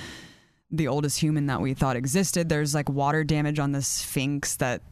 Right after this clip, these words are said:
uh, says that it could be from a different climate than the desert. Um,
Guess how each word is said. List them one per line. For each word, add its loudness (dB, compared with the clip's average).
uh, -6
says 0
that 0
it -4
could 0
be 0
from 0
a 0
different -2
climate -2
than 0
the -2
desert. -2
Um, 0